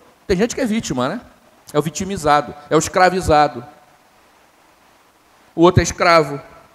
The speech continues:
O outro é companheiro, o outro é competidor. Tem gente que consegue competir consigo mesma. É uma desgraça você lidar com gente assim. Tem casais que estão o tempo todo competindo. Há pessoas que são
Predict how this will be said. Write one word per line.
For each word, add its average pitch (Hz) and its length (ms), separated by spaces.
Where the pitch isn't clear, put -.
O 165 80
outro 180 180
é - 20
companheiro, 147 600
o - 20
outro 151 200
é - 20
competidor. 143 560
Tem 175 140
gente 196 180
que - 60
consegue 196 340
competir 190 360
consigo 208 360
mesma. 139 420
É - 60
uma 180 80
desgraça 156 540
você 120 160
lidar 113 180
com 107 120
gente 101 220
assim. - 180
Tem 185 100
casais 175 520
que - 60
estão 180 160
o - 20
tempo 202 240
todo 196 160
competindo. 143 760
Há 156 80
pessoas 180 320
que - 80
são 180 240